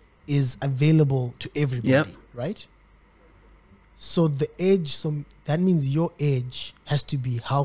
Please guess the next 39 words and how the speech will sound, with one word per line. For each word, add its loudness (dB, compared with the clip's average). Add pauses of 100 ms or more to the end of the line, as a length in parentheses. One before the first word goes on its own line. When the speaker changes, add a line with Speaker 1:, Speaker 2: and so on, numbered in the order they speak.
(140)
Speaker 1:
quickly 2
you 4
execute -8
that -6
information -4
that -12
everybody -8
else -6
Speaker 2:
So 6
Speaker 1:
has. 0 (160)
Speaker 2:
you -2
basically 6
how, 8
how, 2
how 4
you 8
analyze 6
the -2
information, 0
right? -2 (640)
How 6
quickly 6
you 8
analyze 8
the 4
information. 2 (260)
Speaker 1:
No, -6
no, -8
no. -16 (1600)
No, -4
not 0
even 2
analyze. -6 (120)
How 2
quickly 2 (320)
you 4 (160)
buy 6
and 2
sell. -6